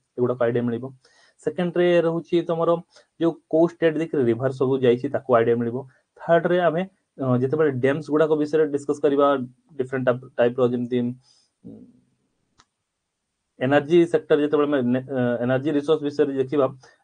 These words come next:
ଯେ nuclear power plant କୋଉଠି ଅଛି, ହାଇଡ୍ରୋ ପାୱାର plant କୋଉଠି ଅଛି, ହେଲା, ଏଗୁଡାକ ବିଷୟରେ idea ମିଳିବ। Particular state wise ତୁମକୁ ମନେ ରଖିବାକୁ ପଡିବ। ତ ବର୍ତ୍ତମାନରୁ ତୁମେ ଧୀରେ ଧୀରେ, ଧୀରେ ଧୀରେ study କର,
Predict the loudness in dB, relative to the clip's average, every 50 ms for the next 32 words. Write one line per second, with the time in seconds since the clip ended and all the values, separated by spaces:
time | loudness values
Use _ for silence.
0 | -4 0 0 2 2 2 0 0 2 2 4 4 6 6 6 4 4 0 -2 -2
1 | 0 2 0 0 2 0 -2 -2 -2 -4 -2 -2 0 0 2 2 4 4 4 4
2 | 2 2 -2 -2 -2 0 0 0 0 2 0 -2 -2 -2 -4 -8 -8 -8 -10 _
3 | _ -8 -6 -6 -6 -8 _ _ _ _ _ -2 0 2 4 4 2 0 -2 -6
4 | -2 -4 -2 -2 -2 -2 0 0 2 2 0 0 0 -2 -6 -6 -10 -12 _ _
5 | _ _ _ -8 -8 -6 -4 -6 -6 -4 -2 -2 -2 -2 -4 _ _ -4 -2 -2
6 | 0 0 2 0 0 0 -2 _ -16 -14 -10 -6 -4 -4 -4 -4 -6 -6 -8 -10
7 | -10 -10 -12 -14 -14 -14 -16 -20 _ _ _ _ _ _ -8 -8 -8 -8 -6 -6
8 | -6 -4 -4 -4 -8 -10 -8 -6 -6 -4 -4 0 0 0 0 0 -2 -4 -2 -2
9 | -2 -4 -2 -4 -6 -8 -6 -2 -2 0 0 0 -2 -2 -4